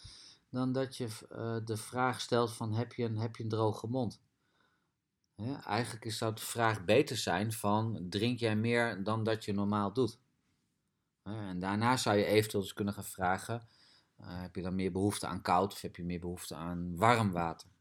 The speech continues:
Hè, om te bepalen van wat er precies aan de hand is. Hè, en bij het wel, hè, en of het niet dorst hebben, eh, mensen kunnen natuurlijk, cliënten kunnen natuurlijk ook, ehm, geen dorst hebben.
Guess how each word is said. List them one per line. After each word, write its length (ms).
Hè, 220
om 200
te 120
bepalen 520
van 120
wat 160
er 60
precies 340
aan 80
de 60
hand 300
is. 200
Hè, 160
en 100
bij 200
het 160
wel, 360
hè, 220
en 240
of 180
het 120
niet 340
dorst 380
hebben, 460
eh, 240
mensen 400
kunnen 280
natuurlijk, 420
cliënten 440
kunnen 220
natuurlijk 280
ook, 300
ehm, 480
geen 360
dorst 320
hebben. 320